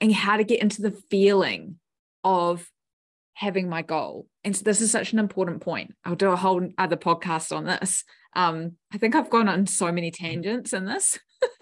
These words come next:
You can probably tell that I have, like, no script, and I'm just, like, talking from, like, what is just coming into my head, um, right in this moment. But, um,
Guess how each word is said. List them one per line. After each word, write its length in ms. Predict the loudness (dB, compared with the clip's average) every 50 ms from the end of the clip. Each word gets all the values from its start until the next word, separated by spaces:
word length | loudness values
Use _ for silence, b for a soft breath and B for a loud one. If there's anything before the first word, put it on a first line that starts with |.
| -2 -2 B B B B
You 140 | 2 2 2
can 80 | 4
probably 260 | 4 2 2 4 2 2
tell 260 | 4 4 2 4 2
that 160 | 2 2 2
I 120 | 2 2
have, 160 | 2 0 -2 -2
like, 200 | -4 -4 -4 -6
no 220 | -6 -2 0 0
script, 440 | 0 0 -2 -2 -4 -4 -4 -8 -8
and 140 | -6 -2 -2
I'm 160 | -2 -2 0
just, 280 | 0 0 0 0 -2 -4
like, 320 | -2 -4 -4 -4 -6 -12 b b b b b b b _ _ _ _ _ _ _ _ _ _ _ _ _ _ _ _ _ _ _ _ _ _ _ _ _ _ _ -12 -6 0
talking 420 | 2 2 2 4 2 2 2 2
from, 300 | 2 2 2 2 2 0
like, 260 | 0 0 0 -2 -2 -2
what 200 | -4 -4 -2 -2
is 100 | -2 -2
just 180 | -4 -6 -6 -6
coming 260 | -6 -6 -4 -6 -6
into 240 | -6 -6 -6 -4 -4
my 140 | -4 -2
head, 340 | 0 0 0 -2 -2 -6 -8 -12 -10 -4 -2
um, 320 | -2 -2 -2 -2 -6 -8
right 260 | -4 0 0 2 2
in 60 | 0 -2
this 180 | -4 -6 -6
moment. 400 | -6 -4 -4 -4 -4 -6 -10 -4
But, 160 | -2 0 0
um, 360 | 0 0 0 -2 -6 -8 -10